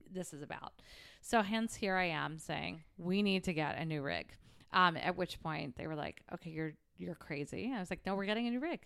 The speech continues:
An hour and a half later, they had a new rig that was twice as tall from a circus school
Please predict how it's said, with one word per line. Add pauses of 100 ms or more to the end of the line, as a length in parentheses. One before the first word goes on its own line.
(560)
An
hour
and
a
half
later, (120)
they
had
a
new
rig
that
was
twice
as
tall
from
a
circus
school